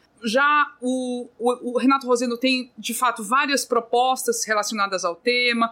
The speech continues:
a Paula Colares também. É, enfim, a maioria, infelizmente, não tem. Então, são questões que são interessantes depois da gente aprofundar, tá? Então, a gente vai ficar de olho nisso, mas eu acho legal como iniciativa a Mídia Bicha tá de olho também nas candidaturas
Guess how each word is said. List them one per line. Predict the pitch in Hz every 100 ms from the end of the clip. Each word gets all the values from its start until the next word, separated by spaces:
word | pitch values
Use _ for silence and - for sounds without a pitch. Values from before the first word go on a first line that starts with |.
| -
a | 233
Paula | 226 262 262
Colares | 254 220 214 -
também. | 220 190 196 233 247 247 247 _ _ _ _ -
É, | 233 233 285
enfim, | 330 302 247 -
a | 262
maioria, | 359 320 294 311
infelizmente, | 302 302 269 269 269
não | 269 294
tem. | 269 156 - _ _
Então, | 247 320 339
são | - 349
questões | 339 302 294 269
que | -
são | 285
interessantes | 277 269 226 - 240 262 -
depois | 220 226 226
da | 214
gente | 208 202 214 202
aprofundar, | 196 247 240 226 185 175 208 262
tá? | 214 226 226
Então, | 247 240 220
a | 208
gente | 226
vai | 220
ficar | 220 208
de | 208
olho | 208 185
nisso, | 190 247 254
mas | 254
eu | 269
acho | -
legal | 277 262 269
como | 269 262
iniciativa | 262 269 262 - 277 254 294 - -
a | 247
Mídia | 262 269
Bicha | 226 233 277
tá | 254 247 269
de | 240 240
olho | 240 240 240
também | 247 240
nas | 233 233
candidaturas | 247 226 233 233 240 254 262